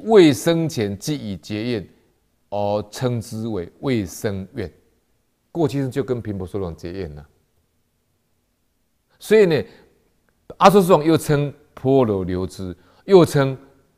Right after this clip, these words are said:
未生怨。啊，及长呢，立为太子。等到长大以后，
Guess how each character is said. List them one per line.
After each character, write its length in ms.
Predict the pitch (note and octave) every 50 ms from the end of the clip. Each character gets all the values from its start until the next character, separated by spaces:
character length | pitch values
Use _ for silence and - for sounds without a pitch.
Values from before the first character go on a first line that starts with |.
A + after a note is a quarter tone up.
| _ _ -
未 260 | - D3+ C#3+ C3 A2
生 300 | F#2 - - G#2+ G2+ G#2+
怨。 200 | A#2+ A#2+ G2 D#2 - _ _ _ _ _ _ _ _ _ _ _ _ _ _ _ _ _ _ _ _ _ _ _ _ _ _ _ _ _ _
啊， 260 | G#2+ F#2 E2 D2+ _ _ _ _ _ _ _ _ _ _ _ _ _ _ _ _ _ _ _ _ _ _ _ _ _ _ _ _ _ _ -
及 220 | - E3 A3 A3
长 260 | F#3 G3 D#3 C3+ C3+
呢， 100 | C#3+ C#3 A#2+ - - C3+
立 140 | F3 F#3+ D3+
为 140 | A#2+ A2
太 160 | A2 - B2+ A#2+
子。 160 | - G#2 - - _ _ _
等 220 | - B2+ A2+ A#2+ A#2
到 200 | G3+ G3+ F3 C3+ G#2+ - - -
长 360 | - - A#2 G#2 F#2+ F2+ F#2
大 220 | - E3+ D#3+ C#3+
以 160 | A#2+ G2+ F#2+
后， 300 | F#2 G2 C3 B2 G#2 -